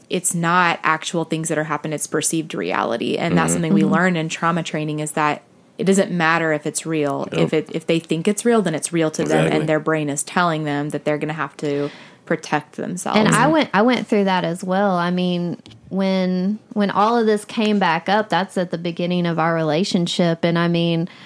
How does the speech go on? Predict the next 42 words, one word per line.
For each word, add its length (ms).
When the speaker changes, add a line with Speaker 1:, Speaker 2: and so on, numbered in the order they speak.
Speaker 3:
we 220
had 320
some 240
crazy 640
fights, 600
and 220
it 120
was 200
because 420
of 100
me. 380
I 100
mean, 180
I 200
was, 400
I 80
couldn't 380
trust 520
him, 540
no 180
matter 600
all 320
the 100
trustworthy 800
qualities 800
he 160
could 240
show. 720
In 220
my 220
head, 680
no 460
guy 420
was 300
ever 340
gonna 300
treat 460
me 240
the 140
right 300
way 360
or 320